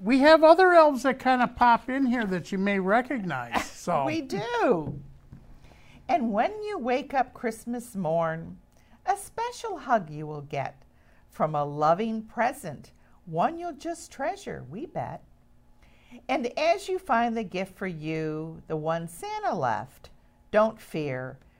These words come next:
Speaker 2: Remember Sarah's work at hand and give her a little cheer.
Speaker 1: Because she certainly deserves it for as hard as she works. <laughs>
Speaker 2: And know that she will hear you. Her ears are very sharp.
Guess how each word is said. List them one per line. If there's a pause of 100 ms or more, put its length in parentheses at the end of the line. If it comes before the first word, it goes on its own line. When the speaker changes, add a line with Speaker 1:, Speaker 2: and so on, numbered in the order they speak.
(120)
Speaker 2:
Remember
Sarah's
work
at
hand (100)
and
give
her
a
little
cheer. (340)
Speaker 1:
Because
she
certainly
deserves
it
for
as
hard
as
she
works. (300)
<laughs> (2250)
Speaker 2:
And
know
that
she
will
hear (100)
you. (240)
Her
ears
are
very
sharp.